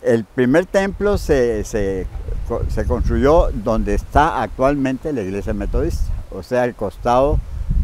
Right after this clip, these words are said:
este de la escuela Juan Chávez. Pero era una casa lo que había. Ah, era una casa de habitación.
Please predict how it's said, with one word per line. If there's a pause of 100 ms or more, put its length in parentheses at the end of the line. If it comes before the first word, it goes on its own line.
este
de
la
escuela
Juan
Chávez. (1080)
Pero
era
una
casa
lo
que
había. (1500)
Ah,
era
una
casa
de
habitación.